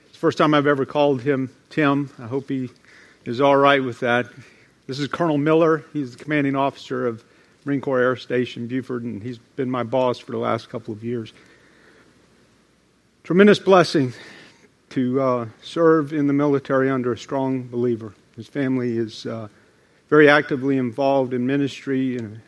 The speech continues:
a, a good Bible-believing church up in Buford, South Carolina. There in the back, we've got Gunnery Sergeant Esquivel and his family, very, very, uh,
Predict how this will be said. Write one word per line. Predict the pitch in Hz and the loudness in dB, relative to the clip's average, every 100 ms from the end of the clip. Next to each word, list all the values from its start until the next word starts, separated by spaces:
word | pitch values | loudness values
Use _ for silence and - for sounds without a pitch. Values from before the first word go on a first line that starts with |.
| - | -12
a, | |
a | 107 | -6
good | 104 135 117 | 0 0 2
Bible-believing | 135 135 123 120 139 127 110 | 2 2 -2 -2 -2 -2 -4
church | - 139 135 | -4 -4 -2
up | 123 113 | -4 -6
in | 117 | -8
Buford, | 113 127 135 113 | -6 -6 -8 -6
South | 131 120 | -4 -4
Carolina. | - 117 110 117 117 - _ _ _ _ _ _ _ | -6 -14 -12 -12 -14 -18 _ _ _ _ _ _ _
There | 156 | 2
in | 156 | 4
the | 139 | 4
back, | 147 156 151 - | 4 4 2 -2
we've | 131 | -2
got | 139 135 139 | 0 0 0
Gunnery | 139 147 139 | -2 -2 -2
Sergeant | - 151 135 135 | 0 0 0 -2
Esquivel | 131 143 - 151 143 147 147 | -2 -2 -2 -2 2 2 2
and | 123 | -2
his | 113 143 | -6 -8
family, | - 147 147 151 147 135 - _ - | -4 0 0 -2 -8 -14 -20 _ 2
very, | 147 160 | 4 4
very, | 135 147 143 131 117 _ _ _ _ _ _ | 2 2 2 0 -4 _ _ _ _ _ _
uh, | 156 117 110 | -12 -8 -8